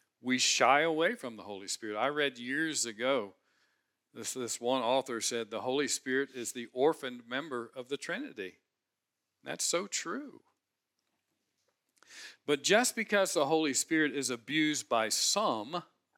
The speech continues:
we cannot let that rob us of the good gift that, the, that our Heavenly Father wants to give to us.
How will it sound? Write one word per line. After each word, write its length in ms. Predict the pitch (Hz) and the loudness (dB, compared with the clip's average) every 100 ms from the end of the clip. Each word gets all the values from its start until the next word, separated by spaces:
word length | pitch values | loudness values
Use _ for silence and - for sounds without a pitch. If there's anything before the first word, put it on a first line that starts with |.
| _ _ _ _ _ _ _ _ _ _ - | _ _ _ _ _ _ _ _ _ _ -4
we 120 | 135 | -4
cannot 880 | - - 190 214 214 165 156 - | 0 -2 0 0 2 4 4 2
let 260 | 147 147 - | 0 0 2
that 220 | 156 147 | 2 2
rob 480 | 127 123 143 156 160 - | -2 2 4 4 0 -2
us 540 | 123 104 117 117 - - _ _ | 0 0 2 0 -2 -6 _ _
of 140 | 143 123 | -8 -4
the 140 | 131 104 - | -4 -4 2
good 320 | 151 202 - - | 6 6 4 -2
gift 360 | 123 117 117 - _ - | 0 0 -2 -14 _ -2
that, 180 | 117 - | -2 0
the, 160 | 117 - - | -2 -2 0
that 120 | 120 | 2
our 160 | 110 107 | 4 2
Heavenly 360 | 123 156 170 | 0 0 -2
Father 440 | 156 - 147 120 113 | -4 4 4 4 0
wants 360 | 110 123 - | -4 -4 -4
to 100 | 120 | -4
give 240 | 110 107 - | -4 -6 -4
to 280 | 123 104 | -8 -6
us. 420 | 85 69 - - | -8 -12 -10 -10